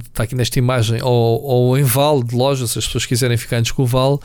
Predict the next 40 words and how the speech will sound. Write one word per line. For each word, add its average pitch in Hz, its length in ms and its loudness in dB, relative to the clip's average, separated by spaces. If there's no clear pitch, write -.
e 143 80 0
depois 170 300 0
vendem 180 360 0
eles 175 160 2
por 170 200 2
oitocentos 165 320 0
e 160 40 0
setenta 175 220 0
e 165 60 2
cinco. 156 180 0
Portanto, 120 160 2
eles 131 120 2
estão 151 120 0
a 147 40 2
assumir 147 300 0
um 147 80 2
lucro 147 280 2
de - 40 -4
cento 151 200 0
e 143 40 0
vinte 139 200 0
e - 20 -2
cinco 135 320 -2
euros 143 380 0
perante, 202 600 0
eh, 151 80 -6
perante 165 480 -2
os 151 200 2
duzentos, 123 640 -2
como 151 160 -4
é 135 60 -2
que 180 100 -4
é? 214 160 -2
Os - 180 -2
trezentos 165 560 0
e 165 60 -2
setenta 165 300 0
e 151 40 2
cinco 151 300 0
euros 147 500 0